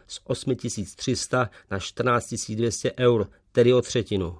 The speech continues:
Na hospodářském růstu minulého desetiletí se nepochybně podílely i v úvodu zmíněné fondy, které plynuly do nových členských zemí a které by se svým objemem daly přirovnat k Marshallovu plánu, kterým Spojené státy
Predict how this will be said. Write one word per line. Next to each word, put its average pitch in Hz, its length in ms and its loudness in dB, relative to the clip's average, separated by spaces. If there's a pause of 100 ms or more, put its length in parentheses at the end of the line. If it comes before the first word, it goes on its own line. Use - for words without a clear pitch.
(680)
Na 131 80 2
hospodářském 170 640 4
růstu 127 280 -2
minulého 131 380 4
desetiletí 123 640 0
se - 120 0
nepochybně 113 560 0
podílely 120 560 2
i 107 100 -2
v - 160 -8
úvodu 117 320 0
zmíněné 117 420 2
fondy, 123 480 2 (220)
které 117 300 0
plynuly 117 440 2
do 110 100 4
nových 110 240 0
členských 110 540 -4
zemí 120 340 2 (220)
a - 100 -4
které 143 300 0
by 123 80 -2
se 131 140 -2
svým 104 320 -2
objemem 120 480 2
daly 110 200 0
přirovnat 120 460 0 (200)
k - 60 -12
Marshallovu 110 580 0
plánu, 120 400 2 (220)
kterým 156 320 0
Spojené 123 460 2
státy 123 540 2